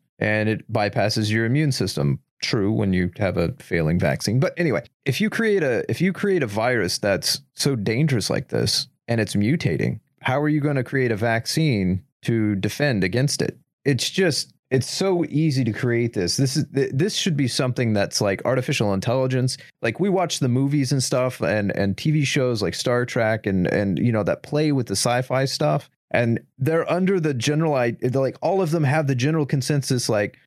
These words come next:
"Okay, we don't play with A I," or, uh, "We don't play with human augmentation genetically," or,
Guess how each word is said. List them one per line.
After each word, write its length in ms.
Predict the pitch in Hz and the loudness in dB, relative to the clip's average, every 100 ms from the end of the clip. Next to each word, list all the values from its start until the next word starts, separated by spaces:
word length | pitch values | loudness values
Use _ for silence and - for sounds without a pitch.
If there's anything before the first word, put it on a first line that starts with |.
| _ | _
"Okay, 220 | 123 139 | -2 0
we 120 | 127 | 2
don't 200 | 135 160 | 0 0
play 160 | - 151 | 0 0
with 160 | 143 131 | 0 2
A 200 | 123 123 | 2 2
I," 360 | 120 120 117 | 2 2 2
or, 300 | 104 104 92 - - - | 2 0 -2 -4 -16 -6
uh, 180 | 110 107 | -2 0
"We 140 | 104 127 | 0 0
don't 220 | 156 156 | 0 -2
play 240 | - 147 | -2 0
with 260 | 139 127 113 | 2 0 -2
human 340 | - 147 147 | -2 0 2
augmentation 840 | 127 131 131 120 143 123 120 117 104 | 0 0 0 0 0 0 0 0 0
genetically," 680 | 113 120 117 117 117 113 113 | 2 2 0 0 0 2 2
or, 320 | 101 95 | 2 0